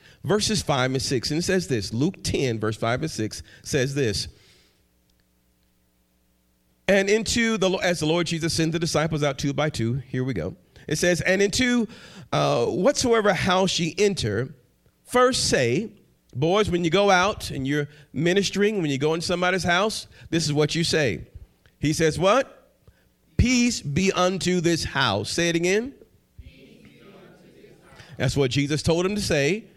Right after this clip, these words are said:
When you go into somebody's house, say, "Peace be unto this house."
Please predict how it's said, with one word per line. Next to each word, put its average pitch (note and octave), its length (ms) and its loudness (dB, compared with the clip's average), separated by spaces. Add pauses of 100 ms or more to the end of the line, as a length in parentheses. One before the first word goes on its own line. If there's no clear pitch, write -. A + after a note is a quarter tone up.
(220)
When B2+ 120 0
you A2 80 -2
go D3 160 2
into F#3+ 120 -2
somebody's A3 360 2
house, E3 340 2
say, D#3+ 460 0 (380)
"Peace E3+ 540 0
be D3+ 260 0
unto C#3+ 200 0
this B2 180 -2
house." B2 380 0